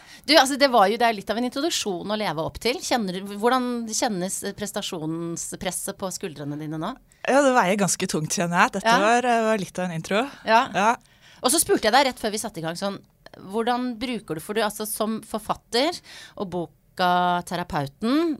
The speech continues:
Speaker 1: på coveret der så står det Helene Flod.
Speaker 2: Ja.
Speaker 1: Og når jeg har, eh, lest om forskninga di, mm, om vold,
Speaker 2: Mhm.
Speaker 1: så står det Helene Åkvåg.
Speaker 2: Ja, eh, ja, jeg gjorde et lite grep her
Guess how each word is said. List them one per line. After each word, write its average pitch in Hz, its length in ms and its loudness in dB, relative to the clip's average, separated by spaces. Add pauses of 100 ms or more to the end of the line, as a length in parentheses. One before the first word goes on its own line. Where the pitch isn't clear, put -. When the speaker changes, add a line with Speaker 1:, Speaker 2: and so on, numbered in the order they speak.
(100)
Speaker 1:
på 190 160 -6
coveret 175 280 -2
der 202 140 2
så 208 140 -6
står 156 260 -2
det 190 240 2 (200)
Helene 156 340 0
Flod. - 240 -10 (400)
Speaker 2:
Ja. 147 100 -4 (880)
Speaker 1:
Og 208 100 2
når 226 140 4
jeg 196 300 4
har, 190 440 0
eh, 185 640 0
lest 165 340 -4
om 170 80 -6
forskninga 151 640 -4
di, 220 180 4 (320)
mm, 165 800 -4 (280)
om 139 280 -6
vold, 269 440 0 (340)
Speaker 2:
Mhm. 190 220 -4 (240)
Speaker 1:
så 247 340 4 (120)
står 226 320 0
det 269 140 2
Helene 185 380 -2
Åkvåg. - 640 -8 (360)
Speaker 2:
Ja, 233 340 2 (280)
eh, 233 440 4
ja, 233 160 8
jeg 247 300 6
gjorde 208 200 0
et 190 120 -4
lite 170 260 -6
grep 143 360 -8
her 190 180 4